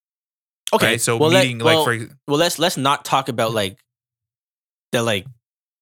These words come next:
Speaker 1: relationships that are not legit.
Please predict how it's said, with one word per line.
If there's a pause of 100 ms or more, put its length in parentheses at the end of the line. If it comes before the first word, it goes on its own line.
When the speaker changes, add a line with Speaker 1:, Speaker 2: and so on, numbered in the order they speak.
(240)
Speaker 1:
relationships
that
are
not (1500)
legit.